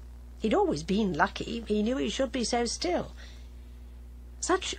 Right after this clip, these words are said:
confidence, powerful in its own warmth and bewitching in the wit which often expressed it,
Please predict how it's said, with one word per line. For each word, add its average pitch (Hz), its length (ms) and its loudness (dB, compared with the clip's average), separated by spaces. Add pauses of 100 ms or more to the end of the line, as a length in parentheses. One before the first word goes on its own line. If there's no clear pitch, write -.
(120)
confidence, - 960 0
powerful 220 440 4
in 165 80 0
its 165 200 0
own 175 240 2
warmth 180 420 2
and 165 180 2
bewitching 160 600 -2
in 156 100 -4
the 156 80 -4
wit 190 400 0
which 160 180 -8
often - 280 0
expressed - 520 0
it, - 160 -8